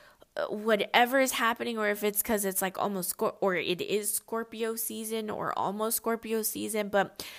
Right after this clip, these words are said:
I have this sense of, like, love, like, like, I have so much love in my heart for my husband, for my daughter. Like, I am just so,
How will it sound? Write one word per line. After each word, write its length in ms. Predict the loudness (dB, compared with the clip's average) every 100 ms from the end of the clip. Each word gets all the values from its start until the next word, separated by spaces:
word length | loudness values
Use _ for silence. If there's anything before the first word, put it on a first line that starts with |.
| -4
I 80 | 0
have 240 | 2 2 2
this 140 | 0
sense 320 | 0 0 -2
of, 100 | 0
like, 240 | 0 0 -2
love, 560 | 0 4 4 4 0
like, 300 | -2 -2 -4 -20 -20 -20 -20 -6
like, 340 | 0 0 0 0
I 60 | 0
have 280 | 2 2 2
so 600 | 4 6 6 6 4 2
much 460 | 0 2 4 2
love 420 | -2 4 8 8 4
in 140 | -2
my 160 | -2 -2
heart 560 | -2 0 0 -2 -6 -12 -20 -20 -20
for 180 | -4 0
my 140 | 2 0
husband, 640 | 0 -2 0 0 0 -4
for 140 | -6 -2
my 160 | -2
daughter. 600 | 0 2 4 4 2 0
Like, 400 | 0 0 0 -2 -14 -20 -20 -20 _ 4
I 120 | 4
am 180 | 4 2
just 480 | 0 2 2 4 6
so, 640 | 8 8 8 4 0